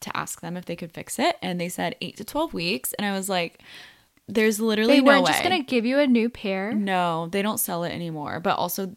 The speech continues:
Speaker 1: it doesn't work like that, apparently. Like, they have to,
Speaker 2: Oh,
Speaker 1: like,
Speaker 2: you, they
Speaker 1: go
Speaker 2: have to, like,
Speaker 1: through
Speaker 2: ship 'em back to
Speaker 1: approvals.
Speaker 2: Italy and, like,
Speaker 1: Like, it's
Speaker 2: get
Speaker 1: like,
Speaker 2: them fixed in the
Speaker 1: it,
Speaker 2: Italian factory. <laughs>
Speaker 1: I really thought they were just gonna be like, "Oh yeah, here, just go pick out a new pair." Like, <laughs> I don't, I thought they were gonna be, like, a lot more accommodating, maybe, like, not that accommodating, but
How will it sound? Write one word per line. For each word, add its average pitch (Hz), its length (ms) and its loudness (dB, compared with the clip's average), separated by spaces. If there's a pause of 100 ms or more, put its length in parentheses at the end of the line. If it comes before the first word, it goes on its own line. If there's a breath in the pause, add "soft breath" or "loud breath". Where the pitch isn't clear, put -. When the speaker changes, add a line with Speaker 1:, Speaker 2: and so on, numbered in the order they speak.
(140)
Speaker 1:
it 202 100 0
doesn't 185 260 -4
work 170 280 -10
like 160 160 -8
that, - 260 -6
apparently. 151 600 -12
Like, 180 180 -8
they 185 60 -4
have 175 100 -4
to, 240 60 0
Speaker 2:
Oh, - 20 4
Speaker 1:
like, 226 100 6
Speaker 2:
you, 226 60 2
they 214 80 4
Speaker 1:
go 214 60 4
Speaker 2:
have - 80 2
to, 240 40 2
like, 240 140 4
Speaker 1:
through - 80 4
Speaker 2:
ship 226 220 4
'em 220 100 2
back 196 180 4
to 160 60 -4
Speaker 1:
approvals. 190 200 -2
Speaker 2:
Italy 202 720 0
and, 196 140 -4
like, 185 160 -2
Speaker 1:
Like, 208 200 2
it's 208 180 -2
Speaker 2:
get - 20 -2
Speaker 1:
like, 202 220 2
Speaker 2:
them 190 240 -6
fixed 190 320 -4
in 196 80 0
the 190 120 0
Speaker 1:
it, - 0 - (120)
Speaker 2:
Italian 175 360 -2
factory. 185 680 -2
<laughs> - 40 -2
Speaker 1:
I 254 100 2
really 202 500 0
thought 185 200 2
they 190 60 -4
were 180 60 -2
just 175 200 -12
gonna 185 100 -10
be 175 60 -4
like, 180 200 -4
"Oh 381 40 2
yeah, 403 220 4
here, 226 220 -4
just - 240 -8
go 208 160 0
pick 208 200 -10
out 175 120 -2
a 165 40 -4
new 156 160 -8
pair." - 200 -2
Like, 226 240 4
<laughs> - 40 -4
I 294 80 6 (120)
don't, 359 300 -2 (760 loud breath)
I 415 80 4
thought 392 180 4
they 392 100 2
were 403 120 4
gonna 427 180 -2
be, 381 120 4
like, 349 160 0
a 330 40 0
lot 220 240 2
more 214 100 0
accommodating, 170 680 -6
maybe, 190 240 -4
like, 208 180 -2
not 190 220 -6
that 160 180 -4
accommodating, 190 640 -4
but 160 300 -4